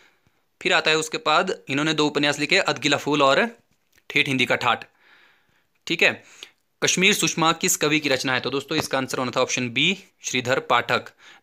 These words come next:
निराला द्वारा लिखित प्रसिद्ध शोक गीत है सरोज स्मृति। दोस्तों, ये सब लोग जानते हैं। अगला जो प्रश्न है देखिए, कंकाल और तितली किस विधा की रचनाएं हैं?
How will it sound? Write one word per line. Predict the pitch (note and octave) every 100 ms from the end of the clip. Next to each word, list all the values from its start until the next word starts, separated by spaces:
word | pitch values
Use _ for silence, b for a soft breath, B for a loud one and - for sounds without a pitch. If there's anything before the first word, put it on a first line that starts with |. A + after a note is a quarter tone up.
| B2+
निराला | C#3 D#3 E3+
द्वारा | D#3 D3+
लिखित | D3+ D3+ -
प्रसिद्ध | D3 C3+ F3+ D#3
शोक | - C#3+ D3
गीत | C3 B2
है | - D#3 A2+ F#2+
सरोज | - B2+ B2+ C#3+
स्मृति। | C#3+ C3+ B2 A#2+ C#3
दोस्तों, | B2+ -
ये | D3+ C3+
सब | C3+ C3
लोग | C3 B2+
जानते | A#2 A2 B2+
हैं। | C3+ F3 B B B -
अगला | C#3 D#3+
जो | F#3
प्रश्न | F3 D3 D#3
है |
देखिए, | D3 C3 F3
कंकाल | E3 D3 C#3+ D#3
और | D3+ C#3
तितली | C3+ D3 D3+ D3+
किस | D#3 D3+ C#3
विधा | C#3 C3+
की | D3
रचनाएं | C3 C3 B2 A#2
हैं? | B2